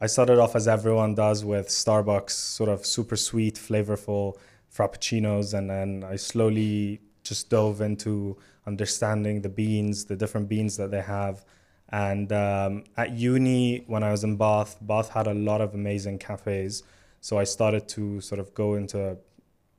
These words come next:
more on the specialty milk drinks, milk-based drinks. So cappuccinos, but done in a specialty way. So smaller drinks, um, just to get the flavor of the coffee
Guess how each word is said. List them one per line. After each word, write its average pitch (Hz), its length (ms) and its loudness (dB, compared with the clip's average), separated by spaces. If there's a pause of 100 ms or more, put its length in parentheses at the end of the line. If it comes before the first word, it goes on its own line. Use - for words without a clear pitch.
more 110 300 0
on 104 160 0
the 101 80 -4
specialty 110 640 -2
milk 104 360 0
drinks, 120 500 -2
milk-based 104 600 -4
drinks. 110 320 -4
So 98 340 -4 (240)
cappuccinos, 120 800 -2
but 101 140 -6
done 104 220 0
in 104 120 -4
a 101 60 -4
specialty 107 540 -6
way. 101 260 0
So 98 180 -6
smaller 107 540 0
drinks, 98 580 -6 (420)
um, 95 280 -2
just 104 180 -8
to 110 60 -14
get 104 200 0
the 101 60 -12
flavor 104 400 0
of 95 100 -2
the 104 100 -4
coffee 101 580 -6